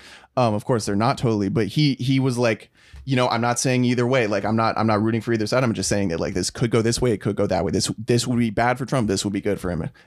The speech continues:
et cetera" Uh, but once, uh, the, you know, inevitable claims of, of, uh,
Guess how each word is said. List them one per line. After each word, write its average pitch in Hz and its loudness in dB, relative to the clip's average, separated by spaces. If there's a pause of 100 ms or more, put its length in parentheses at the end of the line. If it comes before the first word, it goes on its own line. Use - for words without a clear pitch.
(100)
et 120 0
cetera" 120 0 (360)
Uh, 135 2
but 147 0 (340)
once, 156 0
uh, 117 2
the, 120 0
you 139 -2
know, 117 2
inevitable 131 0
claims 113 0
of, 107 -4
of, 107 -2 (100)
uh, 92 0